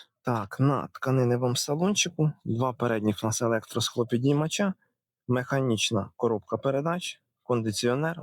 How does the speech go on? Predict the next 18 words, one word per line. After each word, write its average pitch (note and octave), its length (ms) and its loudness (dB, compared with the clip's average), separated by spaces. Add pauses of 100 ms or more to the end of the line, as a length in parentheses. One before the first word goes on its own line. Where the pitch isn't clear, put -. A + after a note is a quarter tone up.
мультикермо, A2+ 680 0 (460)
бортовий A2+ 420 0
комп'ютер A2+ 460 0
і G#2+ 40 2
регулювання A#2 600 2
зеркал. G2 480 -4
Так G#2 120 -2
що, - 140 -4
кому A#2+ 260 2
буде G#2 140 2
цікаво G#2 420 -6
даний A2 320 0
автомобіль, F3 520 0 (540)
номер A2+ 320 2
власника A#2 400 0
я A#2 80 2
показував, C#3 580 0
шість - 520 -2